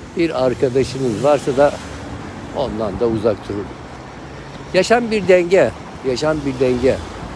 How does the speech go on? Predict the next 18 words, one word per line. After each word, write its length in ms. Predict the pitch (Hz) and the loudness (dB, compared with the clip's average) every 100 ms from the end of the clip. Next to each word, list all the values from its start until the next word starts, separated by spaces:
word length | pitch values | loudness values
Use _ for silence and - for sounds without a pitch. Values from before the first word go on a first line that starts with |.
| - - - | -12 -10 -4
Ama 260 | 143 113 - 120 | -2 -2 -4 0
her 180 | 165 165 | 0 2
zaman 300 | 139 117 98 92 | 0 0 -2 0
dengeyi 420 | 147 143 123 151 | 0 2 0 -2
siz 220 | - 156 139 - | -4 -6 -8 -2
kuramazsınız. 680 | 131 143 147 - 120 90 - - - - - - - - | 2 4 4 2 -2 -4 -8 -12 -14 -14 -16 -16 -16 -6
Bazen 400 | 127 113 101 98 | -2 0 -2 -2
de 100 | 135 117 | -2 -2
karşı 300 | 131 113 - | 0 -2 -2
tarafın 400 | 110 113 107 104 | -2 0 -2 -4
da 120 | 123 123 | -4 -2
bu 220 | 117 107 | -2 0
dengeye 440 | 107 98 92 120 135 - - - - | 0 0 -2 -2 -2 -8 -16 -16 -4
ortak 400 | 104 117 143 123 | -2 0 0 4
olması 380 | 147 131 117 120 | 4 4 0 -2
gerekir. 460 | 101 98 90 - 80 - - - - - - - - | -2 -2 -4 -6 -10 -10 -14 -14 -14 -14 -16 -14 -6
Onun 180 | 131 113 | -4 -2
için 220 | 95 131 | -2 -4